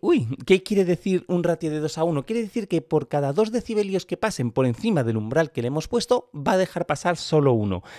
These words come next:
Si la señal es muy fuerte, si yo ahora me emociono mucho y hablo muy alto y pasan, imagínate, cuatro decibelios, pues como hay un ratio de dos a uno, de esos cuatro va a dejar pasar dos.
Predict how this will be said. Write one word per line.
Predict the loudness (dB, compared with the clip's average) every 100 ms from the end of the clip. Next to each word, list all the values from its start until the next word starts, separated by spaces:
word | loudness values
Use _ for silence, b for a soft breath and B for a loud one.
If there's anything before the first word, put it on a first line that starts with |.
| B B
Si | 0 4
la | 4
señal | 2 -2
es | 0
muy | 0
fuerte, | 4 6 6 0
si | -2
yo | 2
ahora | 4
me | 4
emociono | 2 4 4
mucho | 6 4 2 -2
y |
hablo | 2 2
muy | 2 2
alto | 2 2 0 0 B B
y | -4
pasan, | 0 -2 -2 -8
imagínate, | -10 -6 -4 -2 -4 _
cuatro | 6 6 6 2
decibelios, | 2 2 2 2 -2 -4 B -2
pues | -2
como | 0 -2
hay | -2
un | 0
ratio | -2 0
de | -2
dos | -2 -2
a | -4
uno, | -6 -8
de | -4 -2
esos | 0 -2
cuatro | 2 2 2
va | -2
a | -2
dejar | -4 -6
pasar | -4 -4 -4 _
dos. | -16 -6 4 4 4